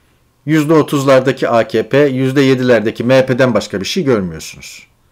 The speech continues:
Peki halkın geri kalan yüzde altmışı T R T'yi fonladığı hal-, halde kendi istediği yönde veya kendi politik görüşü veya normal dünya görüşü çerçevesinde bir yayın izliyor mu? Hayır. Zaten T R T'nin bu şekilde fonlanması da tuhaf ülkede bu kadar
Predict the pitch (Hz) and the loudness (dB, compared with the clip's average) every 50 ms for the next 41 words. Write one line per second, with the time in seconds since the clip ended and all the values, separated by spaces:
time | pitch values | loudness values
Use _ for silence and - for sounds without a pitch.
0 | _ _ _ _ - 123 120 - 151 147 - - - 120 135 135 - 185 175 151 | _ _ _ _ -6 -6 -2 0 0 -2 0 0 0 0 0 2 2 0 2 2
1 | 143 151 202 208 - 170 147 135 120 110 110 120 123 135 170 165 131 - - 104 | 2 2 2 2 0 0 2 2 0 0 0 -2 0 2 2 2 2 0 -4 -6
2 | - - 135 151 156 - 127 123 127 117 - 139 143 147 - - 135 135 139 135 | -6 -4 -6 -6 -4 -2 -2 0 0 0 0 2 2 2 2 0 0 2 2 2
3 | 131 156 156 139 123 117 107 101 110 117 117 117 113 113 120 127 120 - - - | 2 2 2 0 0 -2 -4 -4 -2 0 0 0 0 2 0 0 0 0 -4 -18
4 | - - - - - - - _ - - 131 127 143 156 202 202 175 - - - | -20 -20 -20 -20 -20 -20 -20 _ -2 0 2 2 4 4 4 4 4 4 2 -4
5 | - _ _ _ - 131 - - - 135 120 120 143 160 165 147 127 120 113 113 | -18 _ _ _ -6 -4 -4 -2 -2 -2 0 2 2 2 4 4 2 2 2 2
6 | 117 113 107 107 110 113 120 123 120 - 120 117 131 165 143 - 147 143 131 - | 0 0 2 2 2 2 2 2 0 0 0 0 0 0 0 2 0 0 0 -2
7 | 147 - - 139 131 127 123 - - 139 123 120 117 123 139 135 135 135 139 165 | -6 -4 0 0 2 0 0 -2 -2 0 2 4 4 4 4 4 2 2 2 2
8 | 180 160 151 156 165 175 180 175 156 147 135 131 - - 120 - 123 110 104 - | 0 2 2 2 2 4 4 4 4 4 2 2 0 -4 -4 -2 0 0 0 0
9 | 117 110 107 - - 117 120 120 120 127 113 - - - - 107 113 120 131 143 | -2 -2 -2 -4 -4 -2 0 2 2 2 -2 -4 -8 -14 -8 -2 0 2 2 2
10 | 135 120 - - _ _ _ _ _ _ _ _ _ _ _ _ - 135 127 104 | 0 -4 -8 -16 _ _ _ _ _ _ _ _ _ _ _ _ -6 -4 -4 -4
11 | 95 101 101 98 98 147 208 233 196 180 123 175 - - - _ _ _ _ _ | -4 -6 -6 -4 -4 -4 -2 0 0 0 -2 -2 -6 -10 -20 _ _ _ _ _
12 | _ _ _ _ - - - - _ - 101 110 151 - - - 254 233 196 - | _ _ _ _ -20 -20 -20 -20 _ -8 -2 0 0 0 2 2 0 0 0 2
13 | 147 147 175 175 202 208 208 185 170 175 - 185 180 190 185 196 - - 135 143 | 2 2 2 4 4 4 4 4 2 2 2 2 2 2 2 0 0 0 0 0
14 | 147 147 151 151 156 156 202 180 175 143 120 - 147 147 143 131 - 123 120 104 | 0 0 2 2 0 0 0 2 0 0 0 2 2 4 4 4 2 -2 -4 -4
15 | - 123 117 117 107 107 151 151 - 139 123 127 123 117 - | -2 0 0 0 0 0 -2 -2 -2 0 2 2 2 0 -2